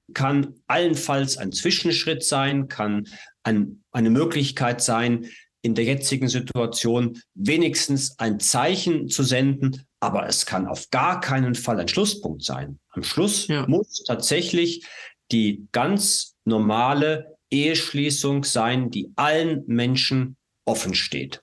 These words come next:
Speaker 1: unabhängig von ihrer sexuellen Orientierung,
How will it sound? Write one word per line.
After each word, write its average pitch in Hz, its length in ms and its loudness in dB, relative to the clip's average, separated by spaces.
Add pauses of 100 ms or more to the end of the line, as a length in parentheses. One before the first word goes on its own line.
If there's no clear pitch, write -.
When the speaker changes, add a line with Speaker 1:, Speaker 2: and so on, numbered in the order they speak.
Speaker 1:
unabhängig 131 840 0 (120)
von 113 200 -2
ihrer 117 200 2
sexuellen 104 560 0
Orientierung, 143 800 0